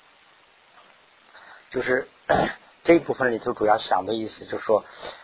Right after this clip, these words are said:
呃，<clears throat> 啊，有人，比如说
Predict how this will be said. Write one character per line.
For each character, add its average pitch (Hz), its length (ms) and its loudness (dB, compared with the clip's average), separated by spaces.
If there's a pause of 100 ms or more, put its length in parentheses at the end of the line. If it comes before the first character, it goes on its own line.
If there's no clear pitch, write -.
(140)
呃， 107 380 6 (420)
<clears throat> - 1040 0
啊， 101 680 6 (1400)
有 113 180 2
人， 143 320 4 (440)
比 113 60 -8
如 110 100 -4
说 110 420 6